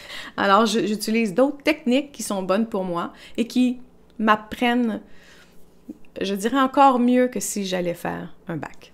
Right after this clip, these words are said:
Mais ça, c'est pers-, c'est, c'est ma perception des choses. Donc, ce qui se passe quand je dis on est sourd, C'est comme si il y avait une surdose d'informations qui nous fait paniquer parce qu'on n'arrive pas, le cerveau n'arrive pas,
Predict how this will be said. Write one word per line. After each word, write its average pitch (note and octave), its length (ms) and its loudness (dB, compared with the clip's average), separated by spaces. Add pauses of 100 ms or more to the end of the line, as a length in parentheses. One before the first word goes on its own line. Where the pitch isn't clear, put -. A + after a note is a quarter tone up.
(120)
Mais F#3 80 -2
ça, F3 140 -4
c'est - 160 -4
pers-, - 200 -6
c'est, - 420 -8
c'est E3 180 -8
ma D#3+ 200 -4
perception D#3 500 -8
des D3 120 -8
choses. - 180 -14 (280)
Donc, A#3 180 0
ce - 100 -6
qui C4 100 -4
se - 80 -6
passe B4+ 300 0
quand G3+ 200 -2
je E3+ 80 -6
dis C4 120 0
on A3 120 -2
est E3+ 140 -2
sourd, C#4 440 0 (420)
C'est - 280 -4
comme G4+ 220 0
si D4+ 500 2 (180)
il - 60 -2
y A3 40 4
avait G#3 140 2
une A3 100 0
surdose C#4+ 760 2
d'informations A3+ 760 0
qui C4 140 2
nous A#3 120 4
fait A3+ 160 -2
paniquer A#3+ 760 2 (160)
parce G#3+ 180 -2
qu'on A#3 140 -4
n'arrive A3 400 -2
pas, - 220 0
le B3+ 100 2
cerveau A3+ 320 0
n'arrive G#3 360 -2
pas, - 340 -4